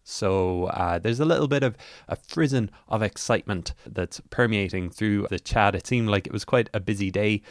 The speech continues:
because, well, release date isn't the end of the album cycle. It's almost the start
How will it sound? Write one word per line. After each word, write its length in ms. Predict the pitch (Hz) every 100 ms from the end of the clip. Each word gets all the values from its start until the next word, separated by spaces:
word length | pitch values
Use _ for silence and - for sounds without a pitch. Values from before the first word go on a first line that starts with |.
| - -
because, 560 | - - 101 95 92 85
well, 280 | 123 120 - - _ -
release 260 | 107 156
date 180 | - 147 -
isn't 320 | 135 139 127 -
the 180 | 117 -
end 260 | 113 127 120
of 160 | 113 110
the 80 | 110
album 400 | 117 113 107 98
cycle. 480 | - 127 127 104 104
It's 180 | 104 -
almost 380 | - 113 120 -
the 60 |
start 480 | 98 - 113 117 107